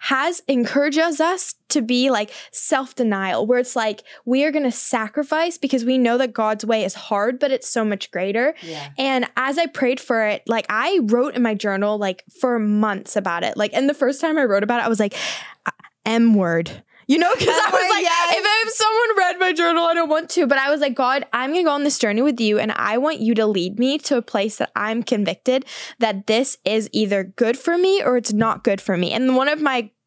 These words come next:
Speaker 1: like, r-, I call it my rule of life. It's a question that I ask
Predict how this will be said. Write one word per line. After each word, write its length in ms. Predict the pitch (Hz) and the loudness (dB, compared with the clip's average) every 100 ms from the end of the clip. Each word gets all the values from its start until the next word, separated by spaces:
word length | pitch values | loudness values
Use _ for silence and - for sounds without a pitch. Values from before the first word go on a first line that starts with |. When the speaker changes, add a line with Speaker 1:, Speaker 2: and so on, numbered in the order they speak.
| - | -2
Speaker 1:
like, 300 | 214 190 - - | 0 0 -8 -10
r-, 100 | 208 - | -8 -6
I 140 | 233 | -6
call 180 | 240 311 | -2 0
it 20 | |
my 100 | 285 254 | 2 0
rule 320 | 202 202 196 | 2 2 2
of 140 | 196 | 2
life. 240 | 180 101 - | -2 -2 -4
It's 160 | - | -4
a 60 | 196 | -4
question 480 | - 196 - 240 233 | -2 -4 -2 -2 -2
that 100 | - | -2
I 60 | 208 | -6
ask 420 | - 165 175 - | -4 -6 -6 -10